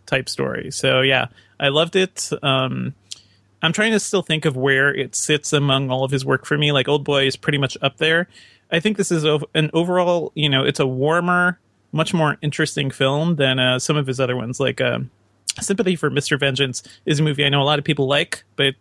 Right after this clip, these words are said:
that movie still feels really cold to me. And same thing with Lady Vengeance, uh, both dealing with kind of, you know, that theme of vengeance. Old Boy is the same thing. This movie kind of shows that he's maybe lightening up a little too, which I kinda like.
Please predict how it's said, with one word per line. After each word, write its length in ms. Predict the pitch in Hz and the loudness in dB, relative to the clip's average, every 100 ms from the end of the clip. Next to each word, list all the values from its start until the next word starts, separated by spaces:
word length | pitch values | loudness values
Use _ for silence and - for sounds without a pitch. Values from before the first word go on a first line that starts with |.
| - | -2
that 240 | 143 - | -2 0
movie 220 | 156 143 | -4 -2
still 300 | 143 156 143 135 | -2 0 0 0
feels 260 | 156 139 | 0 0
really 200 | 135 147 | 0 0
cold 400 | 139 - 147 147 | -2 0 0 0
to 80 | - | -2
me. 240 | 143 139 - - - | -2 -2 -4 -14 -8
And 140 | - 156 | -2 0
same 160 | 233 254 | 0 2
thing 140 | 220 | 2
with 100 | 151 | 2
Lady 320 | 131 135 139 131 | 2 2 2 0
Vengeance, 600 | 123 117 120 117 - 117 | 0 -2 -6 -6 -10 -4
uh, 280 | 127 123 | 0 0
both 280 | 123 160 170 | 0 -2 -2
dealing 280 | 156 156 139 | 0 0 0
with 100 | 127 | -4
kind 240 | - 143 | -2 -2
of, 160 | 131 127 | -2 -4
you 320 | - 127 131 | -4 -2 -2
know, 80 | 143 - - - | -4 -10 -18 -8
that 300 | 143 143 - | -2 -2 0
theme 220 | 151 135 | -2 -2
of 80 | 123 | -4
vengeance. 420 | 123 113 - - | -6 -6 -10 -4
Old 160 | 147 135 | -4 0
Boy 120 | 64 | -2
is 140 | 64 | -2
the 100 | - | -4
same 100 | - | -6
thing. 240 | - 64 - - - - - | -2 -4 -4 -12 -18 -10 -4
This 160 | 180 | 0
movie 380 | 196 180 175 156 | 0 2 2 0
kind 180 | - 156 | 0 -2
of 60 | 143 | 0
shows 240 | 156 143 | 0 -2
that 100 | 139 | -4
he's 560 | 143 156 160 139 - - | -4 -4 -2 -4 -10 -6
maybe 260 | 147 190 202 | -4 -2 0
lightening 380 | 143 165 160 127 | 0 0 0 0
up 160 | 190 | -2
a 20 | |
little 220 | 120 - - | -4 -6 -8
too, 380 | - 160 123 | -2 0 -2
which 200 | 147 143 | -6 -4
I 60 | 143 | -2
kinda 220 | - 156 | 0 0
like. 320 | 135 156 - | 0 -4 -6